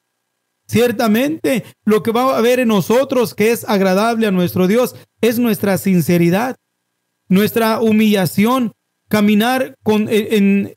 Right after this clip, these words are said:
en Dios, eh, con un corazón que, contrito y humillado. Y así vamos a seguir orando y clamándole al Eterno.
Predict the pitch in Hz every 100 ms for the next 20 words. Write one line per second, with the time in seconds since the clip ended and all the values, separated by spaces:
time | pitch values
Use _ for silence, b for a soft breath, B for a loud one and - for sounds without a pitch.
0 | _ 226 208 190 202 240 262 - _ _
1 | _ _ - 233 233 208 233 247 233 214
2 | - 247 247 - 226 208 196 190 208 190
3 | 226 247 196 233 220 196 185 180 233 254
4 | 208 - _ _ _ _ _ _ - 208
5 | 202 - 240 247 247 220 190 202 226 233
6 | 208 226 233 214 160 196 185 202 220 220
7 | 208 175 B _ _ - 190 156 190 226
8 | 240 240 180